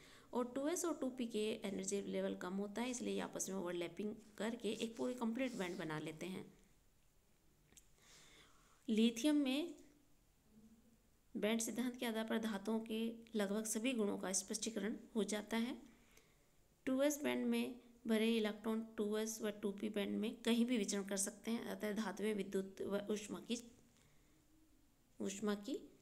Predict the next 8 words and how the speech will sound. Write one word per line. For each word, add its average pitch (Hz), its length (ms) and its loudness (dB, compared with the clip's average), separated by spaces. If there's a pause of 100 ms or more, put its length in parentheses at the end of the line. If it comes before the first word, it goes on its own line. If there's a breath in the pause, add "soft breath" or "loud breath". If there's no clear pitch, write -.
(460)
चालक 185 300 0
होती 196 300 -2
हैं। 233 260 -4 (680 soft breath)
प्रकाश 226 440 -2
से 262 180 2
ऊर्जा 196 280 -2
पाकर 214 340 -2
उत्तेजित 214 680 -2